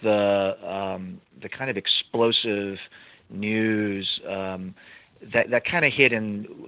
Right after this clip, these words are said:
I guess, in the week or two before everyone was expecting this decision to come down, right?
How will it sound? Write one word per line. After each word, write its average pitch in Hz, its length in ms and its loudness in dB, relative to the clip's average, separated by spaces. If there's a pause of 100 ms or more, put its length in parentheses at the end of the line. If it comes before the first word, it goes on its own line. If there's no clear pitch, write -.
I 101 80 -8
guess, 110 200 -6
in 107 100 -8
the 95 80 -2
week 104 320 -6
or 104 60 -8
two 107 240 -2
before 107 880 2 (560)
everyone 104 340 -2
was 95 140 -4
expecting 101 560 -4
this 92 180 -6
decision 95 400 -6
to 85 60 -12
come 95 240 -8
down, 90 420 -6
right? 73 280 -14